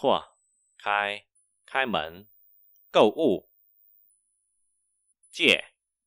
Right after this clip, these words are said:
yin hang, yi fu, ran hou, hai ke yi.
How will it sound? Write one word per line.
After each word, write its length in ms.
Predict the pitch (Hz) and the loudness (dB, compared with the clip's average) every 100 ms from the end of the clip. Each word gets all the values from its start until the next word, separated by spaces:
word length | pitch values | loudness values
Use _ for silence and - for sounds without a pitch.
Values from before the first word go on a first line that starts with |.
| _ _ | _ _
yin 200 | 98 160 - | -4 -4 -2
hang, 260 | 87 87 - _ _ _ _ _ | -6 -6 -10 _ _ _ _ _
yi 220 | 117 135 | -4 -4
fu, 180 | 139 98 - _ _ _ _ _ _ _ | -2 -4 -6 _ _ _ _ _ _ _
ran 320 | 87 82 85 | -8 -6 -6
hou, 240 | - 139 85 _ _ _ _ _ _ | 2 2 2 _ _ _ _ _ _
hai 160 | - 127 | -4 -4
ke 160 | - 90 110 | -2 0 0
yi. 160 | 104 | 0